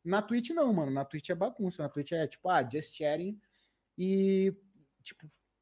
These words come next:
tá ligado? Foda-se. Agora já criaram várias coisas.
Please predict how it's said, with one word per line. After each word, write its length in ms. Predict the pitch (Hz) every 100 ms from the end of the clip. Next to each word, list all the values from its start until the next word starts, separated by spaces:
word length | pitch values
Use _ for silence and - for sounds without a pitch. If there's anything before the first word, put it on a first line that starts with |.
| _ _
tá 80 | 131
ligado? 440 | 135 143 117 113 127 -
Foda-se. 400 | 180 123 110 123
Agora 300 | 127 156 202
já 100 | 240
criaram 460 | 240 294 196 180 131
várias 260 | 143 202
coisas. 440 | - 165 151 -